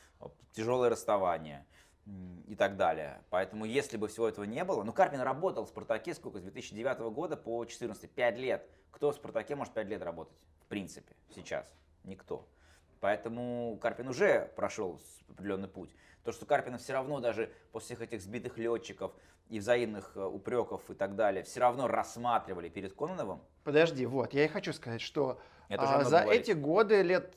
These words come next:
Speaker 2: я так понимаю, за пять, вот с четырнадцатого по девятнадцатый, а, Леонид Арнольдович растаял и даже пригласил Карпина к себе, и он даже к нему слетал. А, что там не сложилось?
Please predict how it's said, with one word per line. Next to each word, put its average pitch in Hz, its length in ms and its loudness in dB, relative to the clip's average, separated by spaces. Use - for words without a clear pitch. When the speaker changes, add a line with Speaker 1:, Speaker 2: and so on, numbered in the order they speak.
Speaker 2:
я 143 100 0
так 147 100 -6
понимаю, 143 240 0
за 165 160 8
пять, 131 360 4
вот 120 160 -10
с - 60 -18
четырнадцатого 269 640 -2
по 185 220 4
девятнадцатый, 160 880 -2
а, 139 360 6
Леонид 185 360 4
Арнольдович 156 540 4
растаял 277 920 8
и 151 100 -6
даже 156 420 6
пригласил 143 960 0
Карпина 120 460 -2
к - 80 -16
себе, 151 440 2
и - 120 -2
он 135 160 -4
даже 127 200 0
к - 80 -18
нему 127 300 -10
слетал. 165 720 2
А, 131 760 2
что 226 200 -4
там 233 240 -2
не 214 60 -4
сложилось? 185 640 -8